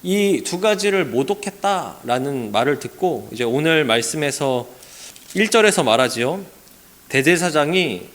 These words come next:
아, 신문하기 시작합니다. "이게 사실이냐? 스데반, 당신이 모세가 준 율법과, 아, 하나님의 성전을 모독한 그게 사실이냐?"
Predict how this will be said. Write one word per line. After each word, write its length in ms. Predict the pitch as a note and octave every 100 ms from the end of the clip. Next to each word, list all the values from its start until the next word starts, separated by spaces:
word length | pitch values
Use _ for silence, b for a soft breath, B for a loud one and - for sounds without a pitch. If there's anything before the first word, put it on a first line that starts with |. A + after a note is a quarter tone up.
| -
아, 120 | - E2+
신문하기 560 | - A3+ B3 A#3+ F#3 C#3+
시작합니다. 540 | - F#3 D3 G#2+ F2 - - - - B B B B - - -
"이게 220 | C#3 D3+
사실이냐? 600 | D3+ G3 G#3+ C#3+ G2 E2+ - - - -
스데반, 720 | G#2+ - E3 F3 D#3+ D3+ G#2 E2+ - -
당신이 600 | C3 C#3+ D#3+ D3 G3 - - - - - - - -
모세가 600 | A#2+ D3 D3 F#3 F3 E3
준 220 | D#3 D3+
율법과, 640 | A2 A#2+ D3+ C#3+ - F#2 E2 - - - -
아, 100 | F#2+
하나님의 520 | - D#3+ E3+ D#3+ D#3
성전을 440 | C#3+ G3 F#3 F3 D3
모독한 720 | F#2+ C3 F#3 F#3 F3+ D#3 G#2+
그게 260 | - C#3+ C3+
사실이냐?" 600 | - - G3+ A3+ D#3+ F2